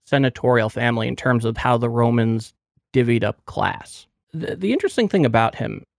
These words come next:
are, are fewfold. First off, he came up very much as what we would call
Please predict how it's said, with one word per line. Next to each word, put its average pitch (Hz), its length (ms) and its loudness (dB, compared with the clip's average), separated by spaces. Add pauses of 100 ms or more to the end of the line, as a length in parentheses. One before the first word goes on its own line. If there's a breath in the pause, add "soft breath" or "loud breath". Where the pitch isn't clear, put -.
(260)
are, 135 160 2
are 127 140 -4
fewfold. - 480 -6
First - 280 -4
off, 127 160 4 (440 soft breath)
he 240 100 0
came 285 480 2 (200)
up 139 340 0 (400)
very 226 280 0
much 131 360 4
as 120 240 0
what 123 160 0
we 120 100 2
would 117 160 0
call 117 520 2